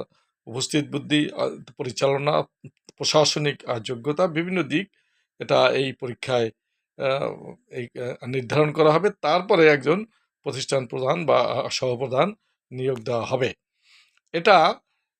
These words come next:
আ, ইতিমধ্যে, আ, আ, এনটিআরসি এর কাছে শিক্ষা মন্ত্রণালয়, এ,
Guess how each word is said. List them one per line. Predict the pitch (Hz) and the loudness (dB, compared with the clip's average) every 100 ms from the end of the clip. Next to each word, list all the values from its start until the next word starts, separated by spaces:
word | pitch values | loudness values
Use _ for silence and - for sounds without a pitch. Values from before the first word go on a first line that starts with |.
| - | 2
আ, | 147 147 151 151 | 6 6 6 2
ইতিমধ্যে, | 151 160 165 139 165 160 156 - - - | 0 2 2 4 8 10 8 4 -4 2
আ, | |
আ, | 139 135 131 131 - 143 131 143 - | 4 6 4 2 -2 -2 -4 -6 -6
এনটিআরসি | 135 139 156 147 - | -6 0 2 2 0
এর | 156 | -2
কাছে | - 147 156 | -2 -4 -2
শিক্ষা | 147 - 151 | -4 -4 -4
মন্ত্রণালয়, | 143 143 147 143 139 | -4 -2 -2 0 -2
এ, | - 143 139 127 | -2 -8 -10 -10